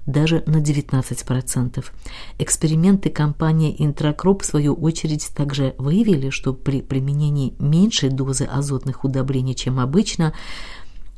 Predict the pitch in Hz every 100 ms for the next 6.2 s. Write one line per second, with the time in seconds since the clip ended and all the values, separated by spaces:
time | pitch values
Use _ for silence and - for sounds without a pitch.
0 | - 147 139 147 135 - 143 131 127 131
1 | 127 - - 139 - - 139 170 226 -
2 | 165 - 143 190 214 - 151 147 165 160
3 | 147 139 - 175 180 180 - 139 139 143
4 | 156 156 - 156 - 160 - 156 151 127
5 | 131 147 - 139 131 143 - 143 127 117
6 | 131 120